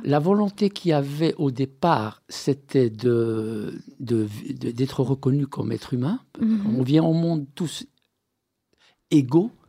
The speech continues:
Speaker 1: et
Speaker 2: Ouais.
Speaker 1: on fait tout pour devenir inégaux. C'est-à-dire, je voulais sortir du lot et devenir quelqu'un
Speaker 2: Mhm.
Speaker 1: qui soit reconnu par d'autres.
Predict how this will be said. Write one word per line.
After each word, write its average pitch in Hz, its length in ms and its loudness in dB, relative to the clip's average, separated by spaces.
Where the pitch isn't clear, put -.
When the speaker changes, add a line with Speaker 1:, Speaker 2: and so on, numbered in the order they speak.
Speaker 1:
et - 20 -6
Speaker 2:
Ouais. 147 60 6
Speaker 1:
on 139 60 2
fait 143 140 -2
tout 156 180 -4
pour 139 200 -6
devenir 135 400 -6
inégaux. 117 520 -8
C'est-à-dire, - 380 -4
je 131 120 -4
voulais 127 220 -4
sortir 135 460 -6
du 120 140 -6
lot 160 260 2
et 143 60 2
devenir 123 520 -6
quelqu'un 160 480 -4
Speaker 2:
Mhm. 226 140 0
Speaker 1:
qui 220 100 0
soit 208 140 -4
reconnu 131 420 -2
par 117 240 -12
d'autres. 113 440 -4